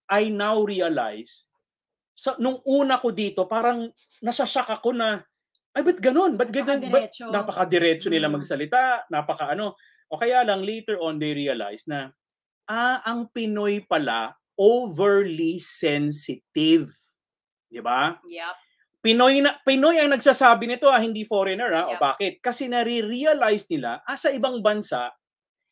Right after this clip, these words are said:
Speaker 1: pag sinabihan ka ng hindi maganda about your work,
Speaker 2: Mm.
Speaker 1: merong boundary yun. Boundary. Boundary, as, ano yung, ano yung boundary? May boundary yung professional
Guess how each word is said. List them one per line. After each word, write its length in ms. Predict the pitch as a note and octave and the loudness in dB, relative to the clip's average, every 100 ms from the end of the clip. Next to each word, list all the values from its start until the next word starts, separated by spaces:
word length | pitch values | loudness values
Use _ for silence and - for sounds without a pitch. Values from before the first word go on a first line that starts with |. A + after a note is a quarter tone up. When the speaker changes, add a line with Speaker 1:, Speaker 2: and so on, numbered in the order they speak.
| _ _ _ _ _ | _ _ _ _ _
Speaker 1:
pag 120 | C4+ A#3+ | -2 0
sinabihan 580 | - C#4 C4+ A3 C#4+ C#4+ | -2 -2 -2 0 0 -2
ka 100 | C4 | 0
ng 200 | B3+ B3 A3+ | 0 0 0
hindi 260 | A3 A3+ | -2 -2
maganda 600 | G#3+ G3+ F3 F3 D#3+ C#3+ C#3+ | 0 2 2 2 4 2 2
about 360 | D#3+ D3+ E3 D#3+ | -2 2 2 2
your 240 | D#3 D3+ C#3+ | -4 -2 -2
work, 420 | C#3+ F3 F3+ - _ _ _ _ | 4 6 6 4 _ _ _ _
Speaker 2:
Mm. 320 | G#3 G#3 F#3 E3+ | -14 -14 -12 -6
Speaker 1:
merong 880 | F3+ G#3+ A#3 A#3+ A3+ A3+ A#3 A3 D#3 | 0 4 4 4 4 4 2 -4 2
boundary 1040 | F3 F3+ F#3 G3 F#3+ D#3+ F#3 F3+ F3+ E3+ | 6 10 8 6 -2 2 4 4 2 2
yun. 400 | F3 F#3+ G3+ F3+ - - | 4 4 2 -4 -10 -2
Boundary. 840 | D3+ D#3 E3 D#3+ D#3+ E3 G3+ F3 - - _ _ _ _ _ _ | 0 2 0 2 2 2 -2 -6 -10 -20 _ _ _ _ _ _
Boundary, 680 | - F#3 B3+ C#4 B3 A3+ F#3 | 0 2 2 2 4 4 2
as, 280 | - A#3+ - _ | -2 -8 -12 _
ano 120 | C#4 F4+ | -2 0
yung, 180 | F#4+ E4+ | -2 -2
ano 140 | C4+ D#4 | -2 -2
yung 260 | D4+ D4 A3 | -2 -4 2
boundary? 540 | D#3+ C#3 C3 C#3+ A#3 | 2 2 0 -2 -2
May 160 | F#3 G#3+ | 0 -2
boundary 600 | F#3 G#3+ B3 A#3+ G#3+ A3+ G#3+ | 0 0 0 0 0 0 0
yung 200 | G3 G3 - | 0 -2 -2
professional 1040 | F#3 F3 G#3+ C4 C#4+ D#4+ B3 D3 C3+ G3+ | 0 0 2 2 2 0 2 0 0 -8